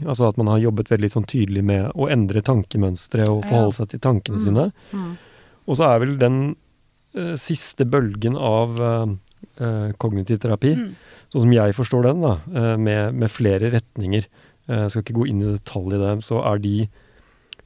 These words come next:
Speaker 1: samtidig som det har jo vokst frem ma-, veldig mange føl-, følelsesfokuserte behandlingsformer som har mye vind i seilene, så har også den kognitive tradisjonen, eh, mange der også begynt å, å hegne om følelsenes verdi i psykoterapi.
Speaker 2: Mm.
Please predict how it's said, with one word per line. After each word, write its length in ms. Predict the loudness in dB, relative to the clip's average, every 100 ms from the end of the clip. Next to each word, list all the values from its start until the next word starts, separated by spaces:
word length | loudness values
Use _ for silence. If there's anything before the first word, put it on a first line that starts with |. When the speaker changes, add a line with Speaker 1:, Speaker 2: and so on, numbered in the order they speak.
| -8
Speaker 1:
samtidig 500 | -4 -2 0 0 0
som 120 | 0
det 80 | 0
har 80 | 0
jo 100 | -2
vokst 160 | -6
frem 180 | -4 0
ma-, 160 | 0 0
veldig 340 | -2 0 2
mange 180 | 2 2 0
føl-, 260 | 2 0 0 -8
følelsesfokuserte 1120 | -8 0 0 0 -4 -8 -6 -6 -2 -2 0
behandlingsformer 680 | 2 2 0 -2 0 0 0
som 160 | 0
har 120 | 0 0
mye 300 | 2 2 2
vind 160 | 2
i 40 | 0
seilene, 340 | 0 2 0 0
så 120 | -2
har 80 | -2
også 180 | -2 0
den 100 | 2
kognitive 400 | 2 0 -2 -4
tradisjonen, 640 | -2 -2 -2 -4 -2 -4 -6 -20 _ _ _ _ -10
eh, 240 | -4 -2 0
mange 260 | 0 2
der 180 | 2 0
også 220 | 0 -2 -2
begynt 200 | -2 0
å, 300 | -2 -2 -6
å 180 | -6 -4
hegne 360 | 2 2 2 0
om 180 | 0 0
følelsenes 720 | 0 0 -2 -6 -4 -4 -2
verdi 560 | -2 0 -2 -2 -2 -2
i 60 | -4 _
psykoterapi. 680 | -8 -6 -4 -2 -4 0 -2 -2 -10
Speaker 2:
Mm. 240 | -8 -8